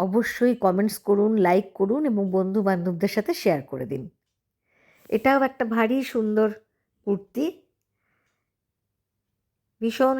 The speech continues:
সুন্দর আজরাকের কুর্তি, ইয়েলো আর ব্লু কম্বিনেশন, হাতে ব্লুর বর্ডার, ব্যাক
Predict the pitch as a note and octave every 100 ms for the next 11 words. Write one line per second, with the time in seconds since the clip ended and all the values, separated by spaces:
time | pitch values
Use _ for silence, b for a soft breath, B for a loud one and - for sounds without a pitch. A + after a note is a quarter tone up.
0 | B3 G#3 G#3 G#3 G#3 F3+ F#3 F#3+ F#3+ F3+
1 | F3+ F3 _ C4 F4 _ _ _ _ _
2 | _ _ _ _ _ _ _ _ _ _
3 | _ _ _ _ G#3 A3 A#3 C4 D4+ -
4 | F#3+ G#3 A#3+ _ _ _ _ _ F3+ F#3
5 | A3+ F3+ D#3 - - D#3+ D#3+ D#3 D3 -
6 | C#3 D3 _ _ _ _ _ _ - F#3+
7 | F#3+ G3 F#3+ F#3+ b b b - F3+ G3
8 | G3+ G3+ - _ _ _ _ - F3 F3
9 | E3 G3+ F4 - _ _ _ - F3+ F3+